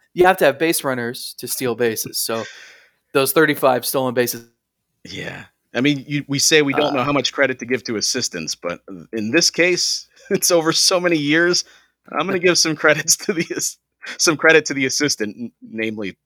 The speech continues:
Speaker 2: Sandy Alomar, for whatever he notices and points out and helps them see as, as base runners clearly works.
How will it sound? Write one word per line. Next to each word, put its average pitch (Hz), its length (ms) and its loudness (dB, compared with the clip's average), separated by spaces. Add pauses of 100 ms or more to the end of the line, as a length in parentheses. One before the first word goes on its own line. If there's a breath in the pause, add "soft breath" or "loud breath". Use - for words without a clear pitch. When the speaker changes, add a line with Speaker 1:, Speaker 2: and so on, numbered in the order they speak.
Speaker 2:
Sandy 101 340 -4
Alomar, 78 440 -4
for 76 220 -14
whatever 127 720 0
he 104 360 -12
notices 127 560 -4
and 98 140 -8
points 131 320 -2
out 120 200 2
and 95 140 -12
helps 127 220 -6
them 110 220 -6 (720)
see 113 420 0
as, 87 180 -6 (120)
as 85 120 -4
base 95 320 -6
runners 76 280 -6
clearly 117 400 -4
works. 73 440 -12